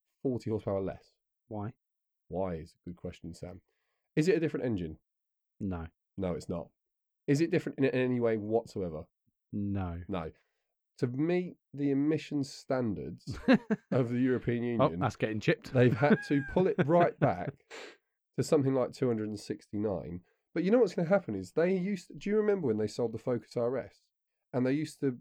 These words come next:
Speaker 1: you used to be able to get a Mountune package from Ford dealers
Speaker 2: Yeah.
Speaker 1: that would top it up to three fifty.
Speaker 2: Mm-hmm.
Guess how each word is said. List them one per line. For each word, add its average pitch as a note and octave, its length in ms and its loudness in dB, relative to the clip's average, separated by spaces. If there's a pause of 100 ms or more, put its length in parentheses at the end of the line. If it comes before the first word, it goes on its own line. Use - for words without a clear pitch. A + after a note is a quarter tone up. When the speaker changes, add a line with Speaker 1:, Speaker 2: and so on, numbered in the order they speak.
Speaker 1:
you C#3 180 -4
used D#3 180 -8
to C#3+ 60 -4
be - 20 0
able B2+ 100 -4
to - 100 -18
get B2+ 300 0
a - 20 -4
Mountune A2 800 0
package - 460 -6
from F3+ 420 2
Ford C#3+ 480 2 (260)
dealers C#3+ 680 -2
Speaker 2:
Yeah. A2 260 0 (240)
Speaker 1:
that C#3+ 140 -2
would D3 180 0 (580)
top E3 140 2
it D3+ 80 2
up D#3 200 -2
to A#2 80 -10
three C3 260 -2
fifty. - 480 -4 (180)
Speaker 2:
Mm-hmm. C#3 200 0